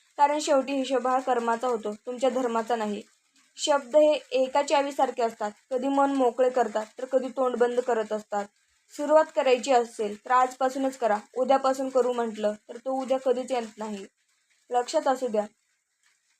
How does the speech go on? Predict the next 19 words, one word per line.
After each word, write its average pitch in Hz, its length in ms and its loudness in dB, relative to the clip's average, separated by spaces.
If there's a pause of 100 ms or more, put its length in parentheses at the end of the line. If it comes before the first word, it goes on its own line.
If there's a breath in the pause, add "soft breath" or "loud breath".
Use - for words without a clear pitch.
(140)
आयुष्याचे 269 600 -2 (640)
सुयोग्य 294 340 -6
व्यवस्थापन 262 560 -2
आहे 214 100 -8
का? 208 100 -14 (220)
जेव्हा 269 180 4
अडचणीत 269 500 0
असेल 240 220 -6
तेव्हा 277 280 -6
प्रामाणिक 240 500 0
राहा, 214 180 -4 (200)
जेव्हा 262 200 4
अधिक 254 240 -2
परिस्थिती 247 400 -4
चांगली 247 400 0
असेल 220 320 -4
तेव्हा 269 220 -2
साधे 240 380 4
राहा, 220 200 0